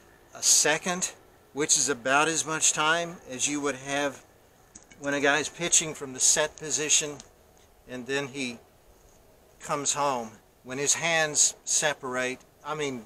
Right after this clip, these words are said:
he's probably gonna be a little more than a second, a second and a quarter, a half. That's, those are big league times there. But you're going to have just a bit of time to really get loaded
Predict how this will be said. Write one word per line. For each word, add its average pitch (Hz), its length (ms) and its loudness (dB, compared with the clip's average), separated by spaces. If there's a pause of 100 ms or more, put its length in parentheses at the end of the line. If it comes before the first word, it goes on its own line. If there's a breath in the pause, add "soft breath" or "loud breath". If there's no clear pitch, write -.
(100)
he's 147 180 -14
probably 135 540 -2
gonna 123 260 -4
be 127 160 -8
a 123 80 -2
little 127 180 -6
more 120 240 -6
than 110 120 -12
a 107 60 -14
second, 113 440 -6
a 110 40 -18
second 123 360 -12
and 107 80 -16
a - 40 -20
quarter, 131 460 -2 (360 soft breath)
a 107 60 -14
half. 123 520 -4 (300 soft breath)
That's, - 280 -4 (200)
those 143 260 0
are 123 140 -6 (440)
big 123 200 -6
league 123 300 -2 (500 soft breath)
times 147 380 0
there. 131 300 0 (360 soft breath)
But 143 140 -4 (380 soft breath)
you're 175 120 -4
going 190 280 2
to 202 80 4
have 156 760 2 (1080 soft breath)
just 165 260 4
a 185 40 2
bit 170 260 2
of 180 100 2
time 160 380 2
to 139 280 0 (540)
really 165 420 2
get 139 240 0
loaded 139 580 6